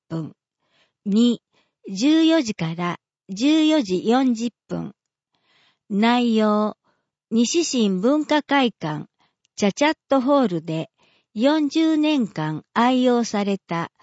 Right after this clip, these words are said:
スタインウェイを、ピアニストの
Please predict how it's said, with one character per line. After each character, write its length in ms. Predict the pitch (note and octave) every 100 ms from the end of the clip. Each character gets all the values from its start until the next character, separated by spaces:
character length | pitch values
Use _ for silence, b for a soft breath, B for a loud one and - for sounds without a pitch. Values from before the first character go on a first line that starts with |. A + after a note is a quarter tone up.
| b
ス 160 | - -
タ 220 | C#4+ C#4+
イ 220 | D4 D4
ン 80 | A3+
ウ 40 |
ェ 200 | F#3+ F3
イ 40 | E3
を、 300 | D3+ D#3 - _ b b b _
ピ 140 | A#3+ C4
ア 120 | D4
ニ 180 | D4 C#4+
ス 120 | -
ト 180 | E3 D#3
の 260 | D#3+ -